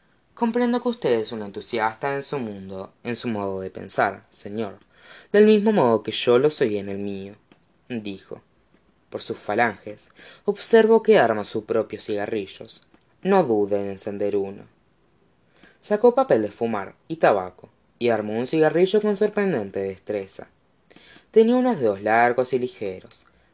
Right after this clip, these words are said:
tan ágiles e inquietos como las antenas de un insecto. Holmes permanecía en silencio, pero sus profundas miradas me hicieron ver el interés que despertaba en él nuestro extraño compañero.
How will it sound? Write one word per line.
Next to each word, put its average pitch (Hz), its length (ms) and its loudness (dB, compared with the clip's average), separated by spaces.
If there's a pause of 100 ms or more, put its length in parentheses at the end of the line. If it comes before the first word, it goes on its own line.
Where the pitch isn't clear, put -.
tan 104 220 -6
ágiles - 480 -8
e 107 40 -8
inquietos 120 680 -4 (240)
como 214 240 2
las 214 180 4
antenas 113 520 0
de 101 40 -12
un 101 80 -10
insecto. 101 640 -8 (1160)
Holmes 104 460 -2 (340)
permanecía 208 760 2
en 202 80 -2
silencio, 123 600 0 (440)
pero 113 160 -2
sus 104 160 -10
profundas 101 560 -8
miradas 104 600 -2 (340)
me 214 80 0
hicieron 226 340 4
ver 127 160 4
el 110 100 4
interés 104 440 -2
que 160 100 2
despertaba 156 580 -4
en 113 100 -8
él 113 280 -8
nuestro 175 320 -4
extraño 101 540 -6
compañero. 101 720 -8